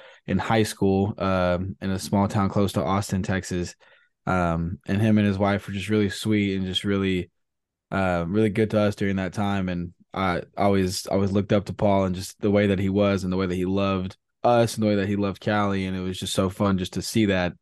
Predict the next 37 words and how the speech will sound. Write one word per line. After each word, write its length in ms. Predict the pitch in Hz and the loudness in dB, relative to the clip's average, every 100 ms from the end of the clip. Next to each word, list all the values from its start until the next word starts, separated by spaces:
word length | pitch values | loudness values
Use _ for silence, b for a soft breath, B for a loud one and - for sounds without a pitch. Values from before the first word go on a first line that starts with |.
| _ 90 | _ -6
just 180 | 101 101 | -4 0
even 200 | 101 95 | 0 0
as 100 | 87 | -2
a 80 | 82 | -4
teenager. 460 | 98 92 87 85 | -2 0 0 -2
And 120 | 87 | -4
so, 340 | 85 92 85 82 B B B B - | -2 0 -2 -4 B B B B 0
um, 360 | 98 82 78 | 2 2 0
definitely 280 | 82 104 101 | 0 2 2
thankful 320 | 101 98 92 | 0 -2 -2
for 280 | 85 90 85 - | -4 -2 -2 -4
the 80 | - | -2
impact 260 | 98 98 87 | -2 0 -4
that 80 | 82 | -2
he's 220 | 98 85 | -2 0
done. 320 | 87 85 87 _ - | 0 0 -4 _ -4
Um, 560 | 98 92 85 85 95 - _ _ 113 | 0 2 0 -2 -6 -10 _ _ 0
well, 180 | 107 | 2
as 120 | 120 - | 2 4
far, 240 | 156 131 | 4 4
as 100 | 123 | 2
far 200 | - 147 | 2 2
as 100 | 110 | 4
my 180 | 101 131 | 2 2
testimony, 680 | 127 101 - 101 101 98 98 b b b b _ _ | 0 -2 -2 -2 0 -2 -6 b b b b _ _
um, 640 | - 98 95 92 90 85 - _ _ _ _ _ _ _ _ 101 | -4 0 2 2 0 -2 -6 _ _ _ _ _ _ _ _ -4
I 80 | |
feel, 260 | 104 - 110 | -4 0 0
um, 200 | - 101 | 2 0
being, 360 | 101 117 107 104 | 2 4 4 4
being 200 | 113 104 | 4 4
raised 320 | 107 110 101 | 4 2 0
in 60 | |
a 40 | 101 | -4
Christian 340 | - 113 104 | -2 -2 -2
household, 560 | 95 110 107 107 101 98 | -2 0 0 0 0 0
my 180 | 90 | -4